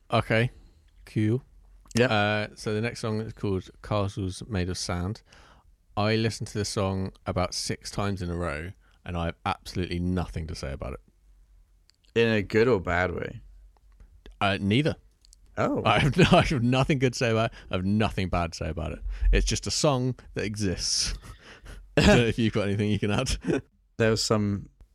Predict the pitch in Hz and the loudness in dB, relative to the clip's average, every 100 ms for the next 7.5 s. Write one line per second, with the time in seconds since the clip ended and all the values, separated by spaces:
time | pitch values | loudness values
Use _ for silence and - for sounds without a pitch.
0 | - 123 110 - 101 - - 95 92 95 | -2 0 0 -2 -2 -2 -2 2 2 0
1 | 123 104 87 90 92 95 92 92 - - | -2 -4 -6 -4 -4 -4 -2 -2 -2 -4
2 | 87 87 90 98 135 - _ - 101 107 | -4 0 0 0 -4 -10 _ -4 2 4
3 | 101 90 95 92 107 113 - _ _ _ | 4 2 2 0 -2 -6 -8 _ _ _
4 | _ _ _ _ _ _ _ _ _ _ | _ _ _ _ _ _ _ _ _ _
5 | _ _ 113 98 92 90 87 - - _ | _ _ 2 2 4 2 -2 -10 -20 _
6 | _ _ - 104 - 117 98 104 98 104 | _ _ -2 -2 2 2 4 2 4 4
7 | 101 92 92 87 | 4 2 0 -4